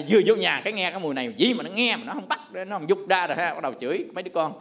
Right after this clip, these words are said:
chửi um sùm chân, nổi sân. Thấy không? Như vậy thì ngược của dục là sân. Vậy thì sân với dục nó là một, tham với sân là một, nhưng mà một bề trái, một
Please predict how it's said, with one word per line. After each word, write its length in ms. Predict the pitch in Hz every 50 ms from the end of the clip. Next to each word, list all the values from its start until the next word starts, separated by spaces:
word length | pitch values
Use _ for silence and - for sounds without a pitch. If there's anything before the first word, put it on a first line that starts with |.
| - - - _ -
chửi 100 | - 170 -
um 160 | 240 - - -
sùm 160 | 180 151 156
chân, 180 | 170 180 160 160
nổi 100 | 170 240
sân. 480 | - 220 240 277 - 392 - - - - - _ _ _ _ _ _ _ -
Thấy 160 | - 156 190
không? 400 | 185 226 233 240 233 220 175 135 113 - - - _ _ _
Như 260 | - 151 202 220 233 208
vậy 180 | 165 160 190 190
thì 120 | 175 147
ngược 240 | 151 160 190 208 202 202 -
của 160 | - 170 226
dục 420 | 247 190 170 175 170 - - - 151
là 260 | 143 139 131 123 117
sân. 300 | - - 151 151 151 143 127 - _ _ _ _ _ _ _ _ _ _ _ _ _ _ _ _ _ - _ _ _ _ _ _ _ _ _ _ _ _ _ _ _ _ -
Vậy 200 | 131 151 165 180 175
thì 140 | 175 170 -
sân 300 | - - 226 214 214 214
với 80 | 233
dục 160 | 226 185 165 170 -
nó 100 | 202 214
là 160 | 202 160 143
một, 580 | 139 131 117 120 143 147 - - - - _ _ _ _ _ _ _ _ _ _
tham 400 | - 214 202 202 208 208 196 180
với 100 | 180 214
sân 280 | - 208 202 185 190 180
là 100 | 156 135
một, 500 | 123 123 110 113 120 117 - - - _ _ _ _ _ _ _ _ _
nhưng 280 | - 165 202 214 190 175
mà 60 | 156
một 200 | 143 127 120 120
bề 120 | 143 139 127
trái, 340 | - - 170 180 214 277
một 100 | 302 247